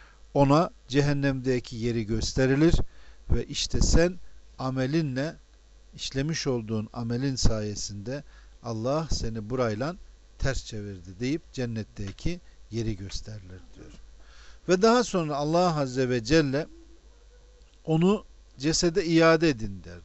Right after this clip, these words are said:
diyor. O ruh tekrar cesede iade edilir.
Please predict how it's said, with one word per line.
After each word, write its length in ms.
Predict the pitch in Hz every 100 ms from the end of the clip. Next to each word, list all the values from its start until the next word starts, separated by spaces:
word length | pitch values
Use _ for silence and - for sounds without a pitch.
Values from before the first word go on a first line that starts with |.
| -
diyor. 280 | - - - - - - - - - - - - - - - -
O 140 | 202
ruh 240 | 160 170
tekrar 540 | - - 170 - 123 123
cesede 520 | 123 120 117 104 120
iade 440 | 123 120 110 98
edilir. 460 | 104 98 87 - -